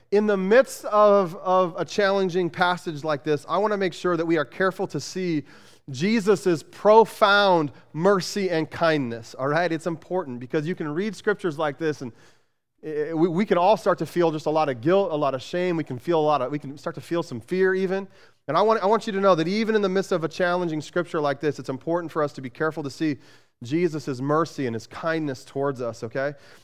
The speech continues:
And so my prayer is that as we look at this passage today, that this is what we will find. Both the uncomfortable challenge of Scripture on one hand,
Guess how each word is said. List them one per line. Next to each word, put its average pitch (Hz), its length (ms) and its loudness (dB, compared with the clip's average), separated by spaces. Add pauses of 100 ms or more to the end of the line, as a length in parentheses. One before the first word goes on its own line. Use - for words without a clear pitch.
And 151 80 -8
so 185 100 0
my 165 100 4
prayer 226 300 2
is 190 80 2
that 185 120 2
as 156 80 0
we 156 80 0
look 202 160 2
at 196 40 -4
this 165 140 -6
passage 185 400 -2
today, 139 320 -4 (1600)
that 156 80 -2
this 214 180 4
is 196 100 -4
what 208 100 4
we 180 100 2
will 165 120 2
find. 165 380 2 (920)
Both 190 300 4
the 180 340 -4
uncomfortable 190 1400 2
challenge 202 500 2
of 151 140 -2
Scripture 175 500 2
on 143 140 2
one 160 160 2
hand, 131 320 -4